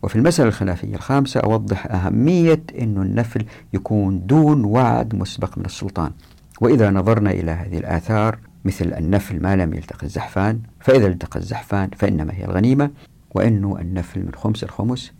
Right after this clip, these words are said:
الواحد يعرف كيف إحنا مغيبين تماما عن الشريعة في المسائل المالية، برغم أنه الفقهاء الأوائل ركزوا عليها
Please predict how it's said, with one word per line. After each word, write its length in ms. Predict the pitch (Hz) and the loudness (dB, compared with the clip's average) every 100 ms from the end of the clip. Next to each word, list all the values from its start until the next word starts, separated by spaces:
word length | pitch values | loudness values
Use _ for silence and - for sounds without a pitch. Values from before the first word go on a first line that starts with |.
| - - - | -20 -20 -8
الواحد 600 | 95 95 95 85 - 98 | -2 0 0 -2 -6 -2
يعرف 500 | 110 135 127 120 113 | 2 2 2 0 -4
كيف 380 | - 107 98 - | -8 -4 -4 -4
إحنا 260 | 85 - 110 | -8 -2 -2
مغيبين 680 | 95 87 90 85 95 92 | 0 0 -2 -2 -2 -4
تماما 840 | - 95 120 175 175 165 156 147 139 | -2 0 4 4 4 4 4 2 0
عن 260 | 117 107 - | -2 -2 -4
الشريعة 540 | 98 101 104 90 104 - - - - | -8 -4 -2 0 -2 -6 -20 -20 -20
في 380 | - 110 101 104 | -4 0 2 0
المسائل 580 | 90 87 92 - 92 - | -4 -4 -4 -4 -4 -4
المالية، 560 | 78 73 87 90 - - - - - - - | -4 -4 -4 -8 -10 -12 -20 -20 -20 -20 -2
برغم 320 | 107 110 98 | 2 4 4
أنه 240 | 104 98 90 | 0 -2 -2
الفقهاء 680 | - 80 - 113 120 - | -4 -8 -4 -2 -2 -2
الأوائل 640 | 98 90 95 95 98 - 117 | -8 -4 -4 -4 -4 -4 -4
ركزوا 480 | 127 - 151 135 | -4 -2 0 2
عليها 520 | 127 127 131 113 127 | 2 4 2 2 -4